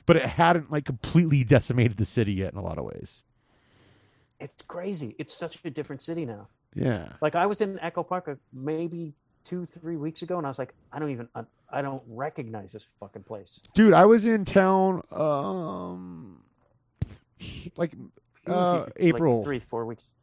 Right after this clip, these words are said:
Speaker 2: Yeah.
Speaker 1: And I was, uh, I was mostly just in Glendale and Atwater. That's all. I, I, I didn't really leave that area. I was in Eagle Rock. I s-, visited Sean and Tess a little in Eagle Rock, but then I was staying with Maddie Goldberg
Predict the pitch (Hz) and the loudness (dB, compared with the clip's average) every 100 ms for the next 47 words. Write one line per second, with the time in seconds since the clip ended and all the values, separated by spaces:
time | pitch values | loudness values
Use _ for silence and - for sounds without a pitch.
0 | - 160 120 - _ _ _ _ 170 175 | -4 -2 -2 -6 _ _ _ _ 4 6
1 | 170 170 180 156 151 - - - 160 143 | 8 8 8 4 -2 -16 -2 4 6 6
2 | 135 110 76 - - _ 214 208 240 233 | 2 0 -2 -8 -16 _ 10 10 10 6
3 | 202 180 175 135 156 165 170 165 156 127 | 2 2 0 4 6 6 6 6 6 2
4 | 151 - 104 90 - - - - 156 147 | 0 0 0 -2 -10 -12 -4 4 6 6
5 | 131 104 - - 131 117 135 101 131 127 | 4 -2 -4 0 0 0 -2 -2 2 4
6 | 113 131 120 131 131 123 139 143 160 156 | 6 6 6 6 4 4 6 6 6 6
7 | 180 160 - 131 123 113 120 - - 143 | 8 6 4 2 2 -2 -4 -6 -12 -14
8 | - - 143 147 143 120 143 143 120 143 | -14 -2 2 4 2 2 2 0 2 2
9 | - 143 123 117 147 147 123 120 _ - | 2 2 2 0 2 2 4 2 _ -20
10 | - - - - _ 127 151 156 151 160 | -20 -20 -20 -20 _ 6 10 10 10 8
11 | 151 139 131 135 131 123 139 135 139 135 | 6 6 6 6 6 6 6 6 6 6
12 | 127 | 2